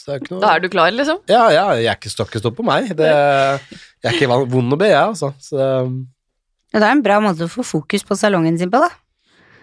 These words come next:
Speaker 1: Det er ekstremt
Speaker 3: Mhm.
Speaker 1: bra måte å få fokus, eh, og det er så mye, det som er så kult, det er så dritmye lekre salonger i denne byen her. Og i andre byer, altså, ikke det jeg sier.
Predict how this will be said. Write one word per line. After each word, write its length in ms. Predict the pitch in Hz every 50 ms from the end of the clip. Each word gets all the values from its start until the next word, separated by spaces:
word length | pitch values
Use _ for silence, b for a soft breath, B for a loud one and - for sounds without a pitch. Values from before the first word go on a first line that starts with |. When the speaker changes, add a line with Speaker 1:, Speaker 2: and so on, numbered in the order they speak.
| b b b b _ _ _
Speaker 1:
Det 60 | 147 160
er 80 | 156 156
ekstremt 640 | - - - - 131 120 120 120 117 - 208 240
Speaker 3:
Mhm. 80 | 139 117
Speaker 1:
bra 120 | 123 113 113 113 117
måte 300 | 113 113 110 - - 107
å 20 |
få 80 | 123 117
fokus, 360 | 113 113 107 - 131 - - 143
eh, 380 | 127 127 123 120 127 127 123 143 -
og 80 | 147 139
det 80 | 139
er 140 | 135 135 143 -
så 140 | - 160 147
mye, 320 | 156 156 135 127 127 127 123
det 140 | 135 123 117
som 120 | - 135
er 40 | 117
så 80 | - 131
kult, 140 | 180 180
det 80 | - 143
er 140 | 135 131 -
så 80 | - 143
dritmye 600 | 127 123 - 135 123 131 143 139 _ - 117 117 117
lekre 240 | 113 - - 95 90
salonger 300 | 101 104 98 90 90 92
i 80 | 98
denne 160 | 101 95 98 92
byen 140 | 95 92 95
her. 160 | 113 151 - _ _ _ _ _ _ _ _ _ _ _ _ _ _ _ _ _ _ _ _ _ _ _ - _ - -
Og 80 | 113 101
i 80 | 127
andre 220 | 113 87 85 85 80
byer, 160 | 90 98 110
altså, 160 | 101 90 92 90
ikke 160 | - 101 98
det 80 | 90
jeg 160 | 92 117 131 -
sier. 200 | - - 214